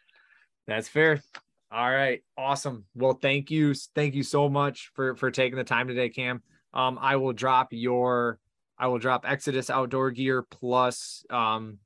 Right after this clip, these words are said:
your, your handle, your Instagram handle and all that in the show notes. Um,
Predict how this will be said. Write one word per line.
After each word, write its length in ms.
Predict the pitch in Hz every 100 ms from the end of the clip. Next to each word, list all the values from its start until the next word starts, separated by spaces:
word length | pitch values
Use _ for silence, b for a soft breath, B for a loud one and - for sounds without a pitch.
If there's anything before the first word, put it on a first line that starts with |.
| _ - _ -
your, 640 | 117 123 120 120 117 120
your 180 | 110 110
handle, 360 | 127 123 127 123
your 140 | 113
Instagram 360 | 117 123 120 117
handle 220 | 120 117
and 100 | 117
all 160 | 117
that 240 | 120 117 120
in 120 | 107
the 80 | 101
show 260 | - 131
notes. 440 | 123 123 120 - - b b b _
Um, 320 | 113 113 113